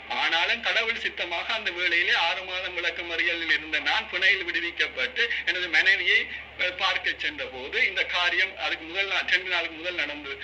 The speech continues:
நடந்திருக்கு. அப்ப நான் பார்க்க போன போது, அஹ், இந்த காரியத்தை நான் அழுது எனக்கு இது ஒரு புது அனுபவம். அப்ப உடனடியாகவே நாங்கள், அஹ், ப-,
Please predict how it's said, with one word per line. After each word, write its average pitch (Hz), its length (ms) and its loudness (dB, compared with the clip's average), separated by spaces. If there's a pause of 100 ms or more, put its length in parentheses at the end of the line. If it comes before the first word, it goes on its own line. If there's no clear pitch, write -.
(100)
நடந்திருக்கு. 139 560 0
அப்ப 220 140 0
நான் 185 260 0
பார்க்க 185 300 0
போன 156 300 -8
போது, 135 280 -6 (300)
அஹ், 170 340 2
இந்த 160 200 2
காரியத்தை 180 540 2
நான் 165 220 2 (160)
அழுது 147 480 2 (160)
எனக்கு 156 300 4
இது 160 100 0
ஒரு 143 120 -6
புது 208 280 -2
அனுபவம். 165 580 0 (280)
அப்ப 156 240 -4
உடனடியாகவே 196 960 2
நாங்கள், 185 420 0 (300)
அஹ், - 380 -4
ப-, 151 200 0